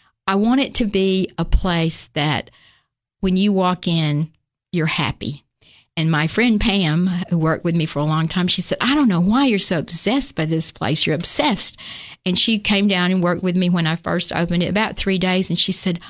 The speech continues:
"Now I know why you do it, because everybody comes here. They're so happy." And they are. People are happy because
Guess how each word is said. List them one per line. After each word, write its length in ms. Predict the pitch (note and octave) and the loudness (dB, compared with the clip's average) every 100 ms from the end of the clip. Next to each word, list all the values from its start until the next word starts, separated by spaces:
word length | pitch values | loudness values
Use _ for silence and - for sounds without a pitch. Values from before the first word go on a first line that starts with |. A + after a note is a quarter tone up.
| - - _ - | -20 -20 _ 0
"Now 400 | B3 E4+ F4 A3+ | 2 4 4 4
I 140 | F3 | 4
know 320 | F#3 G3 D#4+ | 4 4 2
why 180 | C#4+ F3+ | 2 2
you 200 | E3 E3+ | 2 0
do 200 | F3 D#4+ | 2 2
it, 120 | F4+ | 2
because 360 | F#3+ - F#3+ - - - | -2 -2 -2 -2 -6 -4
everybody 600 | D#4+ F4 G#3+ E3 D#3+ E3+ | -4 0 -2 0 0 -2
comes 440 | - E4 F4+ C#4+ | -4 -4 0 0
here. 260 | - F#3+ F#3 | 0 0 0
They're 220 | G3 B3 | 0 0
so 260 | - D#4+ E4 | 0 0 0
happy." 580 | - G4+ G#4+ - - - - - - | -2 -4 -4 -6 -8 -14 -20 -20 -4
And 100 | A#3+ | 0
they 140 | A#3+ B3+ | 2 2
are. 220 | C4+ G#3 | 2 0
People 360 | - C#4+ B3 G3+ | -2 -2 0 -2
are 60 | |
happy 420 | G#3 C4+ C4 A3+ | -2 -2 -2 -2
because 420 | F3 F3+ G3+ E3+ | -4 -2 -2 -2